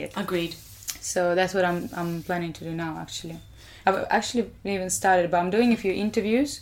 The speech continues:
Speaker 2: Yeah.
Speaker 1: with our existing authors. And then, um, I'm gonna do a survey, <laughs> and I, I'm gonna send you another survey.
Speaker 2: Yeah, I was gonna say, I know this,
Speaker 1: <laughs>
Speaker 2: I, I could already see that something was gonna, and then, you know, then we'll pro-, we can also share with the community as well.
Speaker 1: Yeah, that would be amazing.
Speaker 2: Yeah, of course
Speaker 1: I
Speaker 2: we
Speaker 1: would
Speaker 2: can do
Speaker 1: really
Speaker 2: that.
Speaker 1: appreciate
Speaker 2: It's
Speaker 1: it.
Speaker 2: not a problem.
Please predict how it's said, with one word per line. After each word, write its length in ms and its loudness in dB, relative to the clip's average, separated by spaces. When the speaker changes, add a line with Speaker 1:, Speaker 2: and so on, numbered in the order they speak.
Speaker 2:
Yeah. 180 -4
Speaker 1:
with 120 0
our 180 4
existing 400 -2
authors. 540 0
And 220 -2
then, 320 0
um, 580 -2
I'm 120 0
gonna 200 0
do 100 0
a 80 0
survey, 640 4
<laughs> 60 -4
and 100 8
I, 160 8
I'm 120 6
gonna 160 4
send 200 6
you 60 2
another 240 4
survey. 380 10
Speaker 2:
Yeah, 180 12
I 40 12
was 140 12
gonna 220 12
say, 240 12
I 100 12
know 140 10
this, 240 12
Speaker 1:
<laughs> 40 8
Speaker 2:
I, 460 10
I 120 10
could 260 8
already 260 10
see 240 4
that 160 4
something 320 10
was 140 10
gonna, 160 2
and 80 4
then, 100 6
you 80 6
know, 140 8
then 160 6
we'll 120 -2
pro-, 180 -2
we 100 -6
can 140 -4
also 180 -4
share 180 -6
with 100 -2
the 60 -4
community 380 -6
as 140 -8
well. 280 -4
Speaker 1:
Yeah, 220 4
that 140 6
would 140 4
be 60 2
amazing. 420 -2
Speaker 2:
Yeah, 60 -4
of 80 -10
course 140 -2
Speaker 1:
I 60 0
Speaker 2:
we 60 2
Speaker 1:
would 40 2
Speaker 2:
can 100 0
do 60 6
Speaker 1:
really 120 4
Speaker 2:
that. 120 4
Speaker 1:
appreciate 360 -2
Speaker 2:
It's 80 -2
Speaker 1:
it. 20 -2
Speaker 2:
not 140 -2
a 20 -4
problem. 300 -6